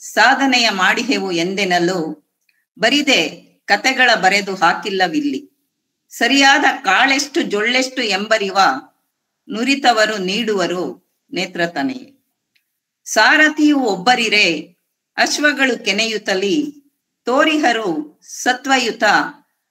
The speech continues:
ಪದಪುಂಜ ಖನಿಜ ಹಾರಿಸುತ್ತ ಕನ್ನಡದ ಬಾವುಟವ ವಿಶ್ವದಲ್ಲಿ ಬಾರಿಸಲಿ ಡಿಂಡಿಮವ ನೇತ್ರತನೆಯೇ.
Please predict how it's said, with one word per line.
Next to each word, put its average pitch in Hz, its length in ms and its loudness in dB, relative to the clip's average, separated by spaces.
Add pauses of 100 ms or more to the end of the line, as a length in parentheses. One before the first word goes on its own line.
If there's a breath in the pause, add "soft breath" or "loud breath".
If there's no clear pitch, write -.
ಪದಪುಂಜ 247 540 0 (100)
ಖನಿಜ 185 340 -4 (840)
ಹಾರಿಸುತ್ತ 302 560 0 (140)
ಕನ್ನಡದ 226 560 0
ಬಾವುಟವ 185 720 0
ವಿಶ್ವದಲ್ಲಿ 170 800 -4 (500)
ಬಾರಿಸಲಿ 220 680 0
ಡಿಂಡಿಮವ 185 640 -2 (600)
ನೇತ್ರತನೆಯೇ. 170 880 -6